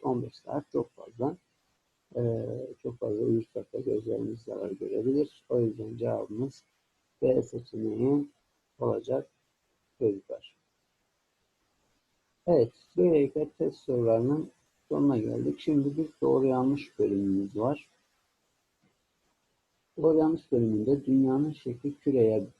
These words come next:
benzer olup kutuplardan biraz basıktır. Evet, bu ifade doğru. Dünyanın şekli daireye benzer ifadesi yanlış. Dünya haritasında sular yeşil renkte gösterilir,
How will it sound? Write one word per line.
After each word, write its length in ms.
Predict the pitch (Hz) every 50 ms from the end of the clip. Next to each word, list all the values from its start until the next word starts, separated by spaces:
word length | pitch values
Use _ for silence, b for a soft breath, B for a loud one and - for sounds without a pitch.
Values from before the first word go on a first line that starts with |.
| _ -
benzer 440 | 117 113 110 110 107 113 139 143 135
olup 480 | - - 110 104 110 131 127 - _
kutuplardan 840 | - - - - - 127 127 - 113 107 104 101 101 107 104 101 101
biraz 300 | 120 120 113 123 139 143 143 - - -
basıktır. 760 | 127 120 120 - - 104 _ _ - 131 135 - - - _ _ _ _ _ _ _ _ _ _ _ _ -
Evet, 240 | 151 147 131 120 123 _ -
bu 80 | 147 143
ifade 640 | 135 123 - - 110 107 107 101 110 123 123 120 117
doğru. 560 | 120 113 107 104 104 107 110 113 123 - 165 - _ _ _ _ _ _ _ _ _ -
Dünyanın 560 | - 135 143 143 143 143 139 143 147 156 160 151
şekli 520 | - - 147 131 120 - 147 143 139 123
daireye 640 | 123 120 117 117 117 113 117 117 120 123 127 120 107
benzer 600 | 110 104 104 101 101 101 117 131 143 143 - _ -
ifadesi 800 | 147 143 - 117 107 104 98 92 98 98 95 - - - - - -
yanlış. 840 | 95 - - 90 185 233 - - - - 254 - - - - - _ _ _ _ _ _ _ _ _ _ _ _ _ _ -
Dünya 520 | 120 120 120 123 131 143 151 156 156 147
haritasında 880 | 151 143 143 143 143 - - 123 120 120 - - 120 117 117 123 131 131
sular 420 | - - - 123 117 120 123 127
yeşil 500 | 123 123 120 117 - - 139 139 131 117
renkte 380 | 117 113 107 104 - - 113 113
gösterilir, 1120 | 101 98 - 107 104 - - _ _ - 107 101 98 98 101 110 123 139 139 - -